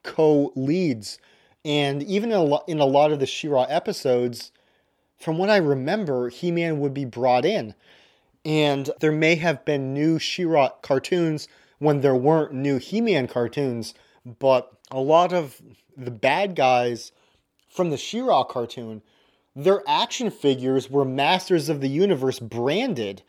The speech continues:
and they came with comic books that showed Hordak, who was primarily She-Ra's antagonist, fighting He-Man. And I, I remember loving the Evil Horde. I thought the Evil Horde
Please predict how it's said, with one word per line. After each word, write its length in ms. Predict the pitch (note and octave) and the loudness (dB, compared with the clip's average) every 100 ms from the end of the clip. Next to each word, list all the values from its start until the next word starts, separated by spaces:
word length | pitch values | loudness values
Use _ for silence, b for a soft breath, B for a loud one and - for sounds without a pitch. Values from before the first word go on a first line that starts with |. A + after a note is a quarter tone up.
| b b b D3+ | b b b -6
and 140 | D3+ | 0
they 120 | E3 | 0
came 340 | D#3+ F#3 E3+ D3+ | 0 -6 -4 -2
with 160 | B2+ | -4
comic 420 | - D3 F#3+ G#3+ | -2 -2 0 -2
books 340 | - B2+ - - b b b | -2 -4 -4 -14 b b b
that 180 | D3+ D3 | -2 0
showed 360 | - D#3+ D#3 | -2 -2 -2
Hordak, 760 | A#2+ - F#3+ G3 A2+ A2+ - - _ _ _ _ | -6 -2 0 2 0 -2 -8 -16 _ _ _ _
who 80 | D#3 | -4
was 100 | D3 | -4
primarily 720 | - - D#3 D3+ E3+ F3 C#3+ | -2 0 2 2 2 2 2
She-Ra's 680 | C3 - G3 G3 C#3+ B2 A2+ | 0 -4 -4 0 2 2 0
antagonist, 840 | A#2+ A2+ D3 E3 D3 A#2 B2+ - _ _ _ | -6 -6 -4 -2 -2 -6 -10 -12 _ _ _
fighting 440 | _ - F3+ F3 D#3+ | _ 0 0 2 -4
He-Man. 600 | - A3 G#3+ A2 F2 E2+ _ _ _ F3+ | -6 -8 -6 -8 -10 -16 _ _ _ -4
And 200 | D#3+ - - | -4 -6 -14
I, 120 | - - | -16 -10
I 140 | - F3 | -4 -2
remember 500 | E3+ D#3+ D3 C#3+ C#3+ | 0 0 -2 2 0
loving 640 | B2 B2 C3 D#3+ D#3 C#3 | 0 0 4 4 4 -4
the 220 | B2+ D3 D3+ | -6 -8 -8
Evil 260 | C3+ C3+ | -2 -4
Horde. 400 | - F3+ G#3 B2+ | -2 0 2 2
I 100 | A#2+ | -2
thought 260 | - E3 - | 0 -2 -2
the 180 | C3 D#3+ | -8 -6
Evil 280 | D3 C3 | -4 -4
Horde 600 | - - F3+ F3 B2+ B2+ | -8 -6 -2 0 -2 -6